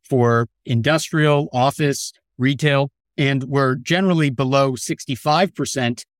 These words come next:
in the U S for nearly all property types financing terms.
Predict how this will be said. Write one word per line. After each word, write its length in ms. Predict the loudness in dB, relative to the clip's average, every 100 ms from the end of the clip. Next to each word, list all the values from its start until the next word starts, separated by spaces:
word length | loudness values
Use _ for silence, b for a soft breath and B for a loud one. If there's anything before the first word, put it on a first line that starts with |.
| _
in 120 | 0 2
the 100 | 2
U 200 | 2 0
S 160 | 0
for 160 | -2 0
nearly 480 | 4 4 4 4 2
all 180 | 2
property 500 | -2 -2 -2 -2 -2
types 500 | -2 -2 -2 -4 -10 -10
financing 680 | -4 -2 0 -2 -2 -4
terms. 480 | -2 0 0 -2 -6